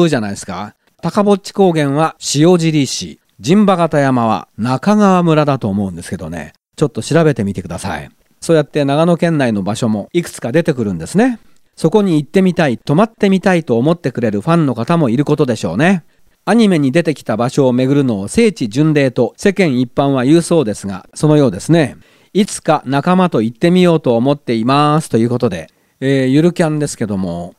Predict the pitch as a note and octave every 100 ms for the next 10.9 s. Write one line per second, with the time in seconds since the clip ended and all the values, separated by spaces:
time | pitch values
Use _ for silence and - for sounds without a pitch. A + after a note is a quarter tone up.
0 | _ D#3+ D#3 C#3 D#3+ F#3+ F#3 F3+ D3+ F3
1 | F3 F3 - A2+ F#2+ F2 - F3 E3 A#2
2 | A#2+ D#3+ G#3+ G3 F3+ D#3 - D#3 - A#3
3 | D3 - C#3+ G#3 F#3+ F3 D#3+ D#3 D#3+ D3
4 | - _ E3+ D#3+ - C#3+ - G3+ F3 -
5 | C#3 A#2+ - A#2+ F2+ F#2 _ E3+ F#3+ D#3
6 | B2 A2 G2 A2+ E3+ E3+ E3 D#3 C3 A2
7 | G#2 G2+ G2 - D#3 D3 A2 - D#2 D2
8 | C3+ F3+ G#3+ E3 _ _ _ - D#3 D#3+
9 | D#3+ C#3+ C3+ B2+ D#3 D3+ C#3+ C3 D3+ D#3
10 | D3+ D#3 C#3+ D#3+ A2 - D#3 E2 -